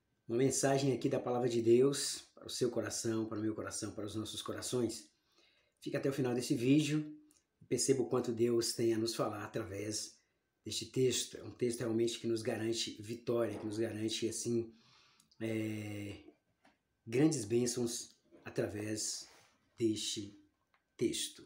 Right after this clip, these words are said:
Mas antes de ler o versículo, gostaria de pedir você aí pra se inscrever neste canal, se você ainda não for inscrito. Ative também o sino e assim você estará recebendo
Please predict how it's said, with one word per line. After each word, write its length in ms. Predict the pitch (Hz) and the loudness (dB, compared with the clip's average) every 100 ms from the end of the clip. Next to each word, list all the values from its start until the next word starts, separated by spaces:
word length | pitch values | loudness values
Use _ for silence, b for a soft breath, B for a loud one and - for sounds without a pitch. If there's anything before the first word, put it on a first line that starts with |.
| - | -20
Mas 200 | - 151 | -8 2
antes 140 | 180 160 | 4 4
de 80 | 127 | 4
ler 120 | 117 | 4
o 60 | |
versículo, 680 | 117 139 - 185 175 175 170 - | 4 4 4 4 8 8 6 -10
gostaria 380 | - - 120 117 | -14 -4 0 2
de 80 | 117 | 0
pedir 220 | - 107 | -2 -2
você 320 | 117 135 165 | 0 2 4
aí 200 | 151 131 | 6 4
pra 360 | 139 113 113 - B B | 2 -2 -4 -8 B B
se 140 | - 214 | -10 -6
inscrever 380 | - 190 135 151 | 6 8 8 8
neste 180 | 151 | 6
canal, 360 | - 143 131 135 | 4 6 6 6
se 140 | - | 4
você 220 | 123 117 127 | -2 0 0
ainda 140 | 135 | 0
não 80 | 139 | 0
for 120 | 135 | 0
inscrito. 540 | 127 - 147 165 - B B B B B B _ - | 0 4 6 6 2 B B B B B B _ -6
Ative 300 | 113 143 139 | 0 2 4
também 300 | 131 117 135 | 4 4 6
o 60 | |
sino 460 | 139 - 160 185 175 | 4 8 10 10 8
e 100 | 143 | 6
assim 240 | 131 - | 4 2
você 220 | 127 120 123 | 2 4 0
estará 240 | - 110 | 0 -2
recebendo 760 | 117 117 110 107 123 120 117 | 0 -2 -4 -2 0 2 -2